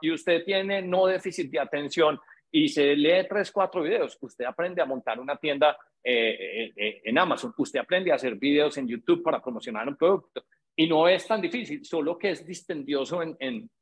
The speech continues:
en temas de tiempo, pero, pero me parece una oportunidad. Entonces, yo quisiera volver a hacer este programa en un año y decir, "Hey, ¿cuánto está vendiendo Cata? ¿Cuánto está vendiendo, eh, la, la gente de Ingrid?". Porque ma-, imaginen, vuelvo y te digo, ustedes imaginan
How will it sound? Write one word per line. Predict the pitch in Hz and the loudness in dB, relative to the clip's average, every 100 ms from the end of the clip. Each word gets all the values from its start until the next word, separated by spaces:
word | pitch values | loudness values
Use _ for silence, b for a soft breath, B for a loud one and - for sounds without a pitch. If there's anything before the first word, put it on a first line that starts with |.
| _ | _
en | 127 | -4
temas | 120 135 165 | 0 2 2
de | 165 165 | 2 2
tiempo, | 147 123 180 | 2 2 2
pero, | 175 139 110 - _ _ | 2 2 0 -6 _ _
pero | 165 143 | 2 2
me | 123 | 2
parece | 127 107 | 0 0
una | 160 | -2
oportunidad. | 156 135 180 233 | -2 -2 0 0
Entonces, | 151 160 202 214 - | 2 0 0 -4 -4
yo | - 143 | 0 0
quisiera | 208 202 196 | 0 -2 2
volver | 185 143 151 | 2 2 0
a | |
hacer | 165 175 | 0 -2
este | 170 185 | -2 -4
programa | 180 151 147 160 156 | -4 -2 -2 -2 -4
en | 160 | -4
un | 180 | -2
año | 170 147 170 | -2 -2 -4
y | 143 | -4
decir, | 131 214 127 - _ - | -4 -4 -6 -12 _ -4
"Hey, | 180 | -2
¿cuánto | - 151 151 | -2 -4 -4
está | 147 | -2
vendiendo | 156 156 160 170 | -2 0 0 0
Cata? | 151 - _ _ | -2 -2 _ _
¿Cuánto | 131 117 151 | -8 -6 -6
está | 160 | -2
vendiendo, | 143 127 151 151 147 151 139 _ b b | -2 -2 -4 -2 2 2 2 _ b b
eh, | 120 120 120 131 | 2 4 2 -2
la, | 127 - | -6 -4
la | 120 107 | -4 -2
gente | 131 113 156 156 - | -4 -2 -2 -2 -4
de | 123 | -6
Ingrid?". | 117 135 170 - - _ _ | -2 0 0 0 -8 _ _
Porque | 147 139 156 139 117 _ - | -2 2 2 2 0 _ -8
ma-, | 127 151 | -4 0
imaginen, | 156 165 151 156 185 | 0 2 2 2 2
vuelvo | 156 170 | 2 2
y | 175 | 2
te | |
digo, | 202 175 151 | 2 2 0
ustedes | - 151 185 | -4 -2 0
imaginan | 214 165 147 165 190 | -2 -4 -4 -4 -4